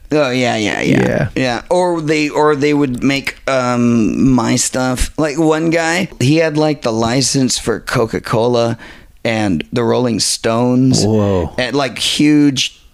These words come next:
Speaker 1: things. Like, he had a factory, right? And he was gonna do my stuff, right? He's like, "Some of this stuff's just too smart to sell."
Speaker 2: What the fuck?
Speaker 1: Yeah, you already are like, "This, this isn't dumb enough to sell to everybody."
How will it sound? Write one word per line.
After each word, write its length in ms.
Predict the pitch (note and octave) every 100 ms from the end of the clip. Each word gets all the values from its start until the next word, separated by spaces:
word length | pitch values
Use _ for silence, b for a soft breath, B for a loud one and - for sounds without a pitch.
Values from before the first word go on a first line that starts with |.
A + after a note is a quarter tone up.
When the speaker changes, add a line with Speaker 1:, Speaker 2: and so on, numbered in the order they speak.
| _
Speaker 1:
things. 460 | - D#3 C#3+ G#2+ G#2+
Like, 180 | C3+ B2+
he 160 | D#3 D#3
had 160 | D3+
a 120 | A#2+
factory, 800 | - - B2 B2 B2+ - A2 D#2+ - -
right? 400 | B2+ B2+ D3+ D#3+ C3+
And 280 | C3+ B2+ B2+
he 140 | C3
was 360 | C#3 C3+ B2 -
gonna 480 | A#2 A2+ C3 C3
do 180 | C3+ C#3
my 200 | C#3 C3+
stuff, 600 | B2+ - C#3+ A#2 - - -
right? 320 | A2+ A#2+ C3 - - - -
He's 160 | - C3+
like, 200 | B2 - _ -
"Some 240 | - - G3+
of 80 | A3+
this 160 | C3
stuff's 340 | - - C3 -
just 260 | B2+ A2+
too 120 | - D#3
smart 500 | - B2 C3+ D#3+ -
to 80 | E3
sell." 540 | - C3+ B2 G#2+ A2+ - -
Speaker 2:
What 180 | C#3+ C3+ -
the 80 | -
fuck? 320 | - - - G#3
Speaker 1:
Yeah, 360 | A3+ A3+ A3 G#3
you 240 | C#3 C#3+ D3
already 280 | D3+ D3
are 140 | D3 C#3+
like, 300 | C#3 B2+ -
"This, 240 | C#3+ -
this 340 | - C3 C#3 C#3
isn't 260 | C#3 C3
dumb 220 | B2 B2
enough 280 | C3 B2+ A#2+
to 80 | -
sell 280 | A#2 B2+ B2
to 120 | B2 D#2
everybody." 640 | A#2 A#2 C#2+ C#2 A#1+